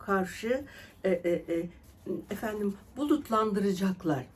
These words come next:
Dikkatli olmanızda fayda var. "Bu niye böyle oldu?" derseniz işte burada Güneş, Mars, Jüpiter, e, efendim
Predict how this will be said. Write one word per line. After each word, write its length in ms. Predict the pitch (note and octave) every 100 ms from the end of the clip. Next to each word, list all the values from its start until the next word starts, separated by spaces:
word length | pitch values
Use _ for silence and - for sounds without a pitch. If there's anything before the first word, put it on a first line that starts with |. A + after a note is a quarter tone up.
| - - -
Dikkatli 460 | E4+ D4 C4 A#3+ G#3+
olmanızda 600 | F3 E3 E3 D3+ C#3+ D3+
fayda 380 | - D3 D3 C#3
var. 220 | C#3+ D3+
"Bu 100 | G#3
niye 260 | C#4 C4 G3+
böyle 220 | G3 F3
oldu?" 320 | E3+ E3+ E3
derseniz 600 | C#4+ D4+ - G#3+ C4+ - - - A#3
işte 340 | G#3+ G#3+ G3+
burada 460 | C4 G#3 G3+ G#3+ A#3 - -
Güneş, 600 | E3 B3 A#3 G3+ G3 -
Mars, 380 | G3 F#3+ F#3+ F#3+
Jüpiter, 720 | F3 F#3 F#3 F#3+ F#3 F3+ F3+ - - -
e, 100 | F3
efendim 840 | E3+ E3+ E3+ F3 G3+ G3 F3+ E3